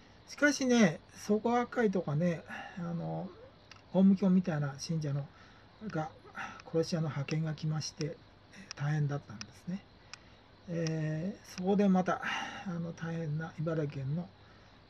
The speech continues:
うん、大変な、あー、事件がたくさん出てきて、最後には福島原発、付け火ですね。わざともう死ぬ、死ぬのはもう平気でね、人間たち、中の、あの、管理人はね。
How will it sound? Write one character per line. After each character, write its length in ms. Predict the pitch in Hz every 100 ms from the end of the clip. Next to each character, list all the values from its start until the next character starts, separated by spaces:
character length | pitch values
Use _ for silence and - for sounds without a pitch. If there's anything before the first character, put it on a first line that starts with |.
| -
う 40 | 151
ん、 260 | 147 139 139 131 139 - - - - - -
大 140 | 147
変 240 | 139 143 151
な、 160 | 180 - - - -
あ 520 | 147 143 135 135 131 143 - -
ー、 20 | 151
事 60 |
件 180 | 151 139
が 100 | 139
た 100 | 131
く 80 | -
さ 240 | 190 170
ん 80 | 147
出 100 | 143
て 80 | 143
き 100 | -
て、 180 | 175 165 - - -
最 220 | - 233 247
後 140 | 208
に 160 | 226 294
は 280 | 294 202 - - - - -
福 140 | - 180
島 260 | - 156
原 140 | 143 135
発、 180 | 123 123 - -
付 200 | - -
け 80 | 143
火 40 | 147
で 80 |
す 100 | 127
ね。 120 | 147 180
わ 100 | 233
ざ 120 | 233
と 180 | 190 165
も 360 | 185 185 - -
う 60 | -
死 140 | 202
ぬ、 280 | 233 269 208
死 140 | 196 208
ぬ 200 | 226 233
の 160 | 247
は 100 | 262
も 140 | 170 147
う 20 |
平 160 | 151
気 120 | 147 156
で 100 | 165
ね、 100 | 151
人 160 | 143
間 160 | 143 143
た 100 | 135
ち、 100 | 127 131
中 220 | 147 131
の、 60 | 123 113 - - - - - - - -
あ 100 | 151
の、 380 | 143 139 135 139 - -
管 200 | 156 147
理 100 | 147
人 180 | 143
は 100 | 131
ね。 140 | 160